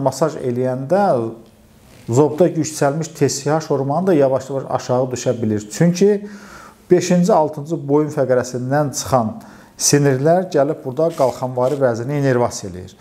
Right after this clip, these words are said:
Ona görə də qalxanvari vəzinin də iş fəaliyyəti yaxşılaşır. Deməli, birinci növbədə masaj elədik. İkinci növbədə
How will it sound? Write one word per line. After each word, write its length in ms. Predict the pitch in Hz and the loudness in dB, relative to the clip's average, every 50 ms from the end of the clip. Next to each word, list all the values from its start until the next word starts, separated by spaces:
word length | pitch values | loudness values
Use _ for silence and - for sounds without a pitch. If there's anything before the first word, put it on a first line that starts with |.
| - - - - - - - - - - - | -20 -20 -20 -20 -20 -20 -20 -20 -12 0 2
Ona 140 | 139 156 180 | 4 4 4
görə 220 | 175 180 175 160 160 | 4 4 4 2 4
də 140 | 156 185 180 | 2 0 0
qalxanvari 540 | 180 170 143 135 - 151 151 147 151 151 156 | 2 0 0 0 -2 -6 -4 -4 -4 -2 0
vəzinin 300 | 147 139 131 123 143 151 156 151 | 0 0 0 0 -4 -8 -8 -8
də 60 | 151 147 | -8 -8
iş 220 | - - - - - | -8 -10 -10 -12 -4
fəaliyyəti 540 | - 135 131 123 120 117 107 - - 143 135 | 0 0 0 2 2 0 -2 -2 0 0 0
yaxşılaşır. 640 | 117 - - - 110 101 95 - - 101 - - - - - - - - - - - - - - - - - - - - - - - - - | 0 0 -4 -6 -6 -6 -6 -6 -10 -12 -14 -16 -18 -20 -20 -20 -20 -20 -20 -20 -20 -20 -20 -20 -20 -20 -20 -20 -20 -20 -20 -20 -20 -6 -4
Deməli, 380 | 165 170 165 139 117 107 98 98 - - - - - - - - - - | -2 0 0 0 -2 -2 -6 -8 -10 -14 -18 -20 -20 -20 -20 -20 -4 -2
birinci 300 | - 156 170 170 190 180 | 0 2 2 2 2 2
növbədə 300 | 170 139 131 127 139 131 127 | 2 0 0 0 0 0 -2
masaj 300 | 113 - - 127 113 123 | -2 -4 -4 -6 -6 -6
elədik. 460 | 120 117 117 113 110 117 113 113 - - - _ _ _ _ _ _ _ _ - - | -4 -4 -4 -4 -4 -6 -8 -8 -12 -18 -20 _ _ _ _ _ _ _ _ -10 -6
İkinci 400 | 214 - - 180 175 175 185 180 | -4 0 2 4 4 4 4 4
növbədə 460 | 151 123 98 98 98 92 98 92 85 | 4 2 0 0 -6 -8 -8 -12 -12